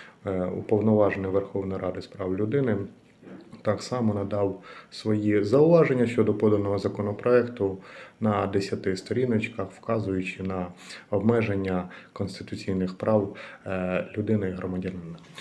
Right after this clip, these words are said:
Продовжуючи аналізувати вказаний, е, проект закону, хотів би звернути вашу увагу на,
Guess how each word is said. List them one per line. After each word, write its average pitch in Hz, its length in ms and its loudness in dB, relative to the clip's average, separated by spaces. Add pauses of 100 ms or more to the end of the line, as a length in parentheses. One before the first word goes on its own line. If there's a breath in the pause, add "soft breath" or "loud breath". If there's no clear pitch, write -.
(380 loud breath)
Продовжуючи 147 600 6
аналізувати 143 580 6
вказаний, 127 640 4
е, 120 280 4
проект 120 320 4
закону, 131 600 4
хотів - 480 -2
би 127 280 4
звернути 117 520 0
вашу 113 340 2
увагу 143 360 2
на, 120 320 2